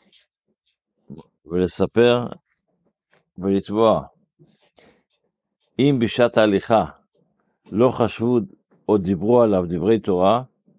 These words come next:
אז הוא ישאל, "מדוע, מדוע אתה הולך עליי?"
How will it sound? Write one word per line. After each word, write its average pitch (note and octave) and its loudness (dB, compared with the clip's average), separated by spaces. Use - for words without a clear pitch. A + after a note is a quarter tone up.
אז E2+ -12
הוא F#2 -2
ישאל, A#2+ 2
"מדוע, G2+ -2
מדוע G#2+ 0
אתה B2+ -4
הולך C3+ -4
עליי?" D2+ -6